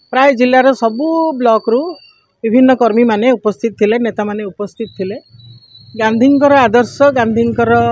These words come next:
ଉଁ, ଯାହା ସବୁ ଓଡ଼ିଶା ପ୍ରତି ତାଙ୍କର ଯେଉଁ ଭାବନା, ଇଏ ସବୁ ଉପରେ ବିଶଦ ଭାବରେ ଆଲୋଚନା ହେଲା। ଓଡ଼ିଶା ତାଙ୍କ ପାଇଁ ଗୋଟେ ତୀର୍ଥକ୍ଷେତ୍ର ଥିଲା ଏବଂ ସବୁଠାରୁ ପ୍ରିୟତମ ପ୍ରଦେଶ ଥିଲା ଗାନ୍ଧିଜୀଙ୍କର। ଏ ବିଷୟରେ ମଧ୍ୟ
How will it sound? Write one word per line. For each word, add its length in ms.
ଉଁ, 120
ଯାହା 240
ସବୁ 300
ଓଡ଼ିଶା 360
ପ୍ରତି 300
ତାଙ୍କର 300
ଯେଉଁ 160
ଭାବନା, 380
ଇଏ 160
ସବୁ 360
ଉପରେ 240
ବିଶଦ 340
ଭାବରେ 280
ଆଲୋଚନା 420
ହେଲା। 220
ଓଡ଼ିଶା 340
ତାଙ୍କ 280
ପାଇଁ 220
ଗୋଟେ 240
ତୀର୍ଥକ୍ଷେତ୍ର 720
ଥିଲା 240
ଏବଂ 200
ସବୁଠାରୁ 520
ପ୍ରିୟତମ 500
ପ୍ରଦେଶ 400
ଥିଲା 220
ଗାନ୍ଧିଜୀଙ୍କର। 600
ଏ 100
ବିଷୟରେ 320
ମଧ୍ୟ 220